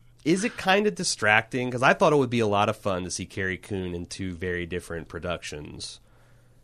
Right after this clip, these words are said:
Uh, but on the other hand,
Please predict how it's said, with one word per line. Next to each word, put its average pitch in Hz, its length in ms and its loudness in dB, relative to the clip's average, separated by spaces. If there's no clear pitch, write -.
Uh, 92 840 0
but 117 220 0
on 123 180 2
the 120 100 4
other 139 200 4
hand, 101 640 0